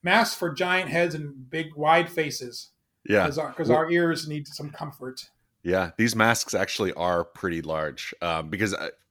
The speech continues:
Speaker 2: I hate when it pushes my nose in.
Speaker 1: Oh, I
Speaker 2: Like,
Speaker 1: don't have that.
Speaker 2: it will pull on my ears, but if you've got, like, a tough enough mask, it'll push on your nose. And, like, I wear my glasses most of the time, so
Speaker 1: Mm,
Speaker 2: I have to
Speaker 1: yeah.
Speaker 2: put the mask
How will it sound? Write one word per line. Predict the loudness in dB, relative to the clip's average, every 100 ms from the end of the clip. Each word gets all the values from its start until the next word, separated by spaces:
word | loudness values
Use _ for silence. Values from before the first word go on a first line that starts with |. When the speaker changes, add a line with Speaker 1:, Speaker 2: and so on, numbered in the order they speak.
| -4
Speaker 2:
I | 2 4 2
hate | 0 -2 -4 -10 -16 -16 _ _ _ _
when | -6 -6
it | -4
pushes | -2 -2 -2 -4
my | -6
nose | 0 2 2 0
in. | -8 -18 _ _ _ _ _ _ -2
Speaker 1:
Oh, | 2 4 4
I |
Speaker 2:
Like, | 4 2
Speaker 1:
don't |
have | -4
that. | 2
Speaker 2:
it | 6
will | 10 8
pull | 8 6
on | 6 6
my | 2 0
ears, | 0 0 0 -2
but | -2
if | -2 -4
you've | -6
got, | -2 0 0
like, | -4
a | -8
tough | -6 -6 -6 -6
enough | -8 -10 -14 -16
mask, | -6 -2 0 -2 -6 -10 -14 _ _ -10
it'll | -6 -6
push | -4 -6 -4
on | -6
your | -6
nose. | -4 -2 -2 -6 -10 -14 _ -8
And, | -2
like, | -2 0
I | 2
wear | 4 2
my | 0
glasses | -2 0 0 -2 -6
most | -8 -8
of | -10
the | -12
time, | -12 -10 -8
so | -4 -4
Speaker 1:
Mm, | 0
Speaker 2:
I | 0 0
have | -2 -6
to |
Speaker 1:
yeah. | -12
Speaker 2:
put | -10
the | -6
mask | -2 -4 -4